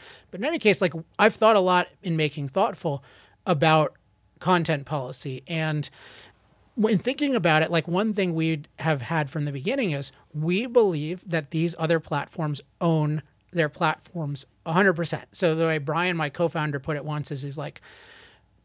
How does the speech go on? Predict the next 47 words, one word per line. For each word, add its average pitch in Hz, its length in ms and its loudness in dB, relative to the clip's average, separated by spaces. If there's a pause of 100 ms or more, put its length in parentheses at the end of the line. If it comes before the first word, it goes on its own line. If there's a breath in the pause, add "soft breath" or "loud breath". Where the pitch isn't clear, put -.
(120)
you 185 140 2
know, 156 80 -4
Twitter 262 300 8
is 208 100 6
like 190 160 2
somebody's 180 540 0
living 156 320 2
room. - 260 -18 (160)
It's - 140 -10
like 160 140 -4
the 165 60 -2
fact 196 300 2
they 214 60 2
have 190 100 4
a 160 60 0
really 214 320 2
big 233 200 2
living 226 340 6
room 143 260 -2
and 160 100 -2
a 156 60 -2
really 185 240 0
nice 196 280 0
living 226 280 6
room 156 240 0 (180 soft breath)
doesn't 190 340 4
mean 180 220 2
that 147 140 -4
you 175 160 0
get 160 220 0
to 160 80 -8
decide 147 520 0
when 147 200 -4
you 143 100 -6
wanna 151 180 -6
be 202 160 -4
in 208 100 -4
it. - 140 -14
And 180 160 -4
the 175 60 -4
thing 240 200 -6
is, 220 120 -8
these 175 180 -8
guys 185 280 -6
have 185 120 -10
created 180 240 -8
these 165 160 -6